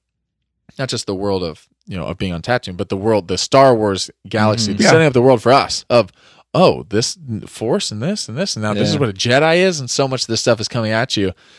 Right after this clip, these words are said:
Speaker 1: that I go back. That's one of my favorite scenes in all of Star Wars. Still, I go back to that scene a lot of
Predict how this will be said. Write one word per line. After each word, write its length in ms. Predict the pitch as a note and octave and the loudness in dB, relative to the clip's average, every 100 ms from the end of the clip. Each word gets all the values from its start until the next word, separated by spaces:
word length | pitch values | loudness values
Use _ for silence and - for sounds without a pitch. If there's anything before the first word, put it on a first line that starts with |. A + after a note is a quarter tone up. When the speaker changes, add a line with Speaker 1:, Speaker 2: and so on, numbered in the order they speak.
| - - | -20 2
Speaker 1:
that 100 | C#3 | 4
I 80 | C3+ | 6
go 220 | B2+ D3+ | 6 4
back. 300 | C3+ C3+ D#3 | 6 4 4
That's 120 | C#3+ - | 0 0
one 100 | F3 | 0
of 40 | |
my 40 | |
favorite 320 | C3+ C#3+ C#3 B2+ | 2 2 2 2
scenes 220 | C#3+ A#2 | -2 0
in 40 | |
all 100 | A#2 | 2
of 80 | A#2+ | 0
Star 260 | - A2 A2+ | 2 2 4
Wars. 180 | F#2 - | 2 0
Still, 180 | - | 2
I 80 | G#2+ | 2
go 160 | F#2 - | 2 2
back 220 | G#2 G#2 | 2 0
to 80 | - | -2
that 180 | G#2 F#2 | -4 -4
scene 320 | - A2 G2+ | -4 -8 -6
a 60 | F#2 | -4
lot 340 | G#2 G2+ - _ _ _ _ _ _ | 0 0 -2 _ _ _ _ _ _
of 480 | G2 G2+ F#2+ F2+ - | -2 0 0 -2 -8